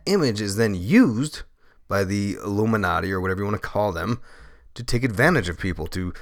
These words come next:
divide people, to make people go down the wrong path, to put them in the privatized prison industry. It's all there.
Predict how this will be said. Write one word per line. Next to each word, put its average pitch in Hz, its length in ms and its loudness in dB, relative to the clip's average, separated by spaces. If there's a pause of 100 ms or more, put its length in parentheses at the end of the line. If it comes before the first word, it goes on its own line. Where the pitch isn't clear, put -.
(400)
divide 110 460 6
people, 117 320 0
to 98 500 -4 (180)
make 110 260 -4
people 101 280 -4 (160)
go 113 180 6
down 110 160 4
the 101 100 0
wrong 101 280 0
path, 113 520 2
to 95 220 -4
put 120 140 2
them 110 100 0
in 110 100 -2
the 95 80 -2
privatized 101 720 0
prison 117 380 0
industry. 113 540 -2 (1400)
It's - 100 -6
all 107 160 6
there. 90 340 0